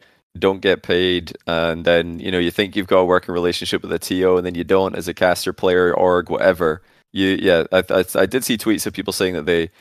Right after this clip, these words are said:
you know, ditched other opportunities, said, "No, I can't do that 'cause in those dates I'm booked for this," and then that falls through because of, you know,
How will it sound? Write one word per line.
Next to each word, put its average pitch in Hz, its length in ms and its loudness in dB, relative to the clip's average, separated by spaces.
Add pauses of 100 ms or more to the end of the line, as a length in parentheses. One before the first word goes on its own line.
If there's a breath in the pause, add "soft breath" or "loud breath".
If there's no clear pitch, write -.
(180 soft breath)
you 92 80 -4
know, 90 100 0
ditched - 320 -2
other 87 420 0
opportunities, 90 640 -4
said, 87 200 0
"No, 90 100 0
I 87 80 2
can't 78 220 -2
do 98 160 0
that 95 200 4
'cause 90 180 -10
in 87 80 -8
those 82 180 -2
dates 87 280 0
I'm 82 140 -6
booked 82 240 -4
for - 140 -8
this," 95 500 0 (340)
and 87 120 -4
then 85 120 0
that 85 180 2
falls 82 260 0
through 98 320 0
because 90 320 -4
of, - 200 -4
you 85 100 -6
know, 82 200 -4